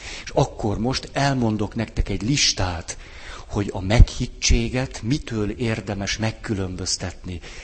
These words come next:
Nehogy bemenjünk a csőbe. Azt mondja, egy, kettő, három, négy, öt, hat, hét, nyolc, kilenc, tíz, tizenöt, tizenkettő, tizenhárom. Megkülönböztetés,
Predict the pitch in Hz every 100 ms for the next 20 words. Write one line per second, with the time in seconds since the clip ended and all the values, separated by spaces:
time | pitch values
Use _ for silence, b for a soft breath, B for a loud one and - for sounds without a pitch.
0 | B - 101 131 107 104 104 - 117 104
1 | 95 98 107 104 107 - 101 87 85 80
2 | B B B B - - 101 87 92 -
3 | 139 - - 131 - 90 95 135 92 85
4 | 139 110 - 135 - 170 156 - 175 165
5 | - 170 175 - 170 156 - - 107 160
6 | 185 143 160 147 117 - 120 107 101 95
7 | - 110 - 87 80 85 87 76 76 78
8 | 71 76 B B B B B B - 104
9 | 95 - 110 87 87 90 87 - 90 104
10 | 143 -